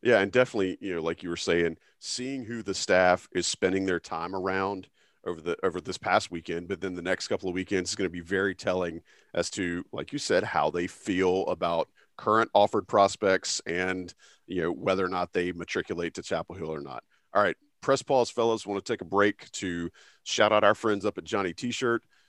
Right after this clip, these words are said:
Johnny T shirt dot com, online, the best place for you to find anything and everything related to U N C sports.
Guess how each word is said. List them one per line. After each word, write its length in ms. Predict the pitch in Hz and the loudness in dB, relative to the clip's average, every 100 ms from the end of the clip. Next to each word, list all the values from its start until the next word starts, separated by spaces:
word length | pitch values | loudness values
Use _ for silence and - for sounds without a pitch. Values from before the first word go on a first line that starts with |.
| _ | _
Johnny 240 | - 104 101 | -2 -2 0
T 120 | 107 | -4
shirt 280 | - 98 - | -2 -2 2
dot 200 | 95 - | 2 2
com, 500 | 107 98 98 95 95 | -2 0 0 -2 -4
online, 500 | - 95 92 92 90 | -2 0 0 2 0
the 180 | 82 101 | -2 -8
best 340 | 92 98 92 - | 0 0 0 -4
place 320 | 98 92 90 | -2 -2 -4
for 200 | - 90 | -6 -8
you 200 | 82 98 | -8 -10
to 140 | - | -10
find 360 | 90 98 90 85 | -8 -6 -4 -6
anything 680 | - 139 131 - 113 107 98 95 _ _ _ | -4 -2 -2 0 0 0 -4 -6 _ _ _
and 120 | 98 | 2
everything 460 | 104 104 95 98 90 | 4 4 2 -2 0
related 340 | 85 82 85 85 | 0 0 0 -2
to 80 | |
U 200 | 82 85 | -4 -2
N 80 | 82 | -2
C 220 | - 82 | -4 -4
sports. 540 | 76 - 147 139 - | -4 0 4 4 2